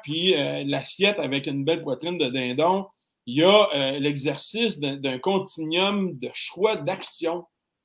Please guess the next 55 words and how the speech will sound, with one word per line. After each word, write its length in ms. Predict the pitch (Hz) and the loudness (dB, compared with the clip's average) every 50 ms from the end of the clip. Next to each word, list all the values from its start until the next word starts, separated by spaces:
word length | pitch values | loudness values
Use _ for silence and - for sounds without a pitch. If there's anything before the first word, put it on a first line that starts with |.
| _ _ _ | _ _ _
et 160 | - 143 180 156 | 0 0 2 4
de 140 | 147 147 - | 2 0 0
choix 300 | - - - 196 208 202 | 0 -4 0 2 2 2
d'inaction 600 | 151 139 151 170 170 151 - - - 196 185 175 | 2 -2 -2 0 0 0 0 -2 -2 -2 -2 -2
aussi, 300 | 151 139 - - 240 - | -2 -4 -2 -4 -6 -6
parce 160 | - 131 - | -6 -10 -10
qu'on 280 | - 156 147 139 135 127 | -6 -4 -2 -2 -2 0
peut 160 | - 180 175 156 | 4 4 4 4
faire 280 | - 190 202 190 185 | 4 2 2 2 0
des 180 | 165 147 127 131 | 0 -2 -2 -4
actions 360 | 135 139 - - 175 175 180 | -6 -8 -8 -6 -4 -4 -4
qui 100 | - - _ | -4 -8 _
peuvent 160 | - 120 131 | -10 -8 -8
être 140 | 135 - _ | -10 -12 _
préjudiciables 720 | - 151 147 139 151 156 139 - - - 160 175 170 - | -6 -4 -2 -2 -2 -4 -6 -10 -6 -2 -2 -2 -2 -4
et 60 | - _ | -10 _
coûteuses 400 | - _ _ 175 180 180 - - | -20 _ _ -2 -2 -2 -2 -4
pour 120 | - - | -8 -8
le 40 | 127 | -8
résultat. 480 | 139 143 143 139 127 - - 226 240 240 - _ _ _ _ _ _ _ _ _ - | -6 -8 -8 -10 -12 -2 -2 0 0 0 -4 _ _ _ _ _ _ _ _ _ -2
Et 80 | 123 | 6
là, 180 | 196 277 294 254 | 8 12 12 12
là, 160 | 240 233 208 | 12 12 10
on 100 | 185 170 | 8 6
rentre 360 | 160 156 175 220 240 226 196 | 4 4 4 4 4 4 4
dans 160 | 160 156 151 143 | 4 2 2 2
la 60 | 139 | 0
tête 200 | - 190 196 190 | 0 0 0 0
de 60 | 156 | 0
l'animal, 560 | 151 147 147 147 139 135 143 165 160 143 120 - | 0 0 0 0 0 0 0 0 0 -2 -6 -8
tu 100 | - 156 | -8 -6
sais. 140 | 170 190 190 - _ _ _ _ _ - | -6 -6 -8 -12 _ _ _ _ _ -4
Et 220 | 120 131 135 143 | 0 2 2 4
là, 160 | 147 180 196 196 | 6 6 6 6
on 80 | 180 160 | 4 4
en 280 | 160 156 156 156 160 170 | 2 2 0 0 2 4
a 40 | |
au 140 | 196 196 170 | 4 4 4
Québec 420 | - - 139 131 131 156 170 151 127 | 2 0 -4 -2 0 -2 -2 -2 -4
de 60 | - | -12
plus 240 | - - - 131 139 | -14 -12 -8 -6 -4
en 140 | 135 131 127 | -4 -4 -4
plus 180 | - 151 165 160 | -4 -4 -4 -2
des 120 | 135 127 123 | -2 -4 -4
bons 180 | 131 135 135 131 | -4 -4 -6 -4
chasseurs 340 | - 135 127 - 143 147 | -6 -8 -6 -4 -6 -4
de 120 | 135 127 123 | -2 -4 -4
dindons, 420 | 120 120 123 123 143 165 170 160 | -4 -6 -6 -2 0 0 0 0
notamment 500 | 147 139 135 - - 143 147 170 190 208 208 | -2 -4 -6 -6 -4 -4 0 2 0 0 0
parce 160 | - - - | -4 -10 -8
que 100 | - 170 | -8 -8
ce 80 | 143 - | -8 -6
qu'on 160 | - 156 151 | -6 -4 -4
explique 420 | 147 143 - - - 123 123 - | -4 -6 -8 -10 -12 -12 -8 -4
là, 260 | 147 160 180 208 202 | -2 0 0 0 -2